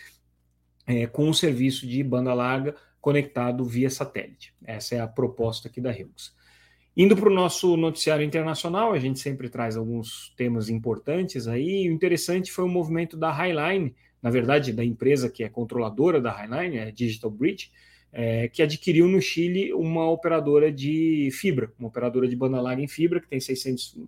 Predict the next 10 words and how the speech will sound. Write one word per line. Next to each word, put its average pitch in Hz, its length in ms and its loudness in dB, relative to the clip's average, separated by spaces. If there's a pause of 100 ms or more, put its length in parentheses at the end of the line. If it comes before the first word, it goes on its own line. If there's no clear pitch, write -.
(120)
seiscentos 131 420 -2
e - 20 -12
cinquenta 117 440 -4 (300)
mil 127 200 8
assinantes, 135 520 2
a 131 40 2
operadora 117 500 -4
é - 20 -2
a 117 80 -2
Mundo, 190 480 2